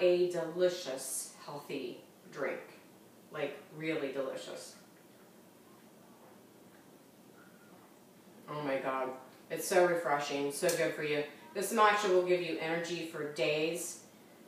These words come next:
I just, it's, it's awesome. And I usually, I only stick to about a one teaspoon drink, uh, of this a day. I won't do, uh, two teaspoons unless I'm, like,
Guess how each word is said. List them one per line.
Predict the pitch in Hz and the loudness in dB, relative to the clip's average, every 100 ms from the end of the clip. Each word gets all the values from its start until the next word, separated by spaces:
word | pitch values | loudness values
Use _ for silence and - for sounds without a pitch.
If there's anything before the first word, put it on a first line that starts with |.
| - - | -10 0
I | 180 | 2
just, | 175 180 - | 2 0 2
it's, | 185 175 - | 4 4 2
it's | - - | 0 4
awesome. | - - - - - - | 6 6 4 -2 -6 2
And | 175 | 6
I | 185 226 | 8 6
usually, | 262 277 - 269 269 | 6 4 4 6 6
I | 247 269 302 | 8 6 4
only | 320 269 | 2 0
stick | - 262 254 | 0 0 0
to | 214 190 | 0 2
about | 190 185 180 | 4 4 4
a | 170 | 4
one | 170 175 | 4 2
teaspoon | 190 185 - 180 170 160 - - | 2 0 0 -2 -2 -4 -8 -10
drink, | - 170 165 - - | 0 0 0 -4 -4
uh, | - - 160 | -2 2 2
of | 160 | 2
this | 160 156 | 2 0
a | 165 | -2
day. | 156 147 | 0 2
I | 147 | 2
won't | 151 170 170 | 2 0 0
do, | 165 170 160 156 - - - - - | 0 2 4 2 -6 -16 -20 -18 -6
uh, | 143 147 | -2 0
two | 196 180 | 2 0
teaspoons | - 175 156 - 151 151 | 0 -6 -6 -6 -4 -4
unless | 143 147 147 | -2 -4 -2
I'm, | 147 143 | -2 -2
like, | 139 | -2